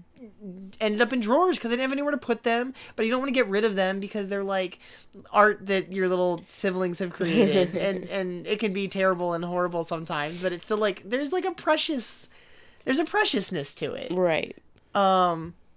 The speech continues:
Speaker 1: oh my God. The Weasley kids are used to, like,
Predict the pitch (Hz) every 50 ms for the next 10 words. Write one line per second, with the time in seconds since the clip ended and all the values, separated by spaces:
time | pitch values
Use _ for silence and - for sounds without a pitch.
0 | - - - - _ _ _ _ _ _ _ _ _ _ _ _ _ _ _ _
1 | _ _ _ _ _ - - _ _ 254 254 262 269 285 302 311 302 277 254 240
2 | 233 240 262 233 240 214 196 175 170 160 135 131 135 139 - - - - - -
3 | - - 220 196 262 269 247 220 226 269 285 311 311 294 302 311 277 269 - 269
4 | 269 262 240 240 - - 202 202 185 233 262 247 - - 277 269 254 220 202 185
5 | 185 185 185 - -